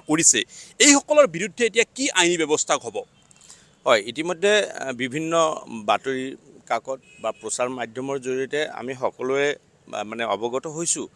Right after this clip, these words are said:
Speaker 2: যে বিভিন্ন ঠাইত আজি উদীয়মান কিছু যুৱকে তেওঁলোকে, এ, ভুৱা কোম্পানীৰ নামতেই হওক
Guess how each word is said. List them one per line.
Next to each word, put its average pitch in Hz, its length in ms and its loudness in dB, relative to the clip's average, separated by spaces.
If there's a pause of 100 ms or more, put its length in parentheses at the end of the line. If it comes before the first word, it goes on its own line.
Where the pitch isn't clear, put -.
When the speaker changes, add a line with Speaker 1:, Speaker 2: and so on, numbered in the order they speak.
(380)
Speaker 2:
যে 160 140 -8
বিভিন্ন 165 560 -6
ঠাইত 123 340 2 (280)
আজি 104 260 -10 (160)
উদীয়মান 120 440 -6 (200)
কিছু 107 280 -12
যুৱকে 120 500 -2 (480)
তেওঁলোকে, 165 480 -4 (420)
এ, 120 120 -4 (120)
ভুৱা 117 300 0
কোম্পানীৰ 123 560 0
নামতেই 123 480 -4
হওক 117 220 -10